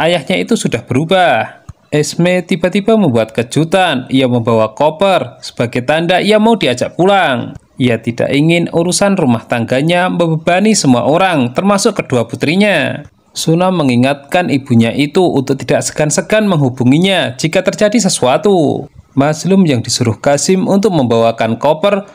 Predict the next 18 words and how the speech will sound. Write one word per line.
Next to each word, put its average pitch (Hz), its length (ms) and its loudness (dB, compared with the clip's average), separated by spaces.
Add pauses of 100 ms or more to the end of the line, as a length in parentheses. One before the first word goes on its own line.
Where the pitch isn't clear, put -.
(120)
justru 208 320 0
memegang 226 560 2
tangan 123 240 -2
Esme. 156 720 0 (320)
Sementara 120 560 -2
itu, 156 500 0
analisa 175 640 0
Dokter 123 420 -4
Adil 190 560 0 (160)
ternyata 208 460 0
sama 233 340 2
dengan 123 240 0
dokter 117 320 -4
sebelumnya, 131 920 0 (200)
bahwa 117 300 0
Seiran 160 640 0 (160)
mengidap 190 540 0
penyakit 120 340 0